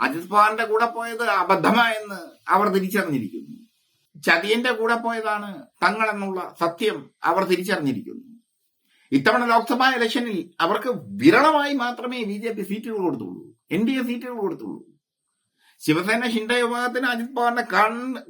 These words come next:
കണ്ണ് കീറിയാ കണ്ടുകൂടാ. തങ്-, തങ്ങളെ പുറത്താക്കാൻ പറ്റുന്ന ഒരു, എന്താ പറയുക, ഒരു ഇരുതല മൂലിയായിട്ടാണ് അവർ അജിത് പവാറിനെ കണ്ടിരിക്കുന്നത്. അതുകൊണ്ട് തന്നെ അവർ അജിത് പവാറിന് വലിയ മ-, ആ, പ്രാധാന്യമൊന്നും കൊടുത്തില്ല.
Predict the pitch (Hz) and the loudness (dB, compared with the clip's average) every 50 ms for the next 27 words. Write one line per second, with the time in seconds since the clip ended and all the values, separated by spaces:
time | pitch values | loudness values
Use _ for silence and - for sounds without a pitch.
0 | 160 175 196 214 240 269 254 247 240 240 233 240 202 180 175 165 139 113 101 - | -4 -2 -2 0 0 -2 0 0 -2 -2 -2 -4 -4 -4 -6 -6 -6 -6 -8 -10
1 | - - _ _ _ _ _ _ _ _ _ _ _ _ _ _ _ _ _ _ | -14 -20 _ _ _ _ _ _ _ _ _ _ _ _ _ _ _ _ _ _
2 | _ 151 160 196 - - 180 - - 165 185 190 196 208 226 233 226 220 196 208 | _ -6 0 0 0 0 0 -4 -6 -2 0 0 2 2 2 2 0 0 -2 -4
3 | 208 208 220 214 208 220 226 226 214 214 208 214 208 208 202 202 202 208 208 - | 0 2 2 4 4 4 2 2 0 -2 -4 -4 -4 -4 -4 -2 -2 -2 -4 -6
4 | - - - _ _ _ _ _ _ - - 165 - _ _ 151 147 160 185 190 | -8 -10 -14 _ _ _ _ _ _ -20 -20 -20 -20 _ _ -12 -10 -8 -6 -4
5 | 202 208 190 185 190 185 185 175 170 175 180 180 185 180 160 160 175 180 190 214 | -2 -2 -2 -2 -4 -4 -4 -4 -4 -4 -4 -4 -2 -4 -4 -2 0 0 2 2
6 | 226 220 226 233 220 202 202 202 214 220 208 208 202 185 185 190 180 156 - - | 2 2 0 0 0 -2 -2 0 0 0 0 -2 -4 -8 -8 -8 -8 -10 -10 -10
7 | _ - 156 175 196 214 214 - - _ _ _ _ _ 156 160 156 185 180 - | _ -2 0 0 0 -2 -4 -6 -14 _ _ _ _ _ -2 -2 -2 -4 -8 -6
8 | - 185 175 170 165 156 143 143 139 123 - - - 170 175 175 170 156 131 117 | -4 -2 0 2 0 0 -2 -4 -10 -12 -12 -2 0 2 4 4 4 2 2 -2
9 | 110 101 80 76 - - - - _ _ _ _ _ _ _ _ _ _ _ _ | -4 -8 -8 -8 -12 -14 -18 -20 _ _ _ _ _ _ _ _ _ _ _ _
10 | _ - 139 175 214 233 247 254 254 262 262 240 233 247 269 269 247 233 233 240 | _ 0 2 4 4 2 0 -2 -4 -2 -2 -2 0 0 2 2 2 2 0 -4
11 | - - 240 233 233 226 226 226 226 214 208 196 202 202 190 180 160 170 170 165 | -6 -6 -2 -2 -2 -2 -2 -4 -6 -6 -6 -4 -4 -4 -4 -6 -6 -6 -6 -6
12 | 170 - 165 175 180 170 170 170 165 165 165 190 180 180 180 - - 180 180 170 | -6 -6 -6 -4 -4 -4 -4 -6 -8 -6 -2 2 2 2 2 2 -2 -2 -2 -4
13 | 160 156 143 123 113 98 92 - - - - - | -6 -6 -6 -6 -6 -6 -8 -10 -14 -18 -18 -20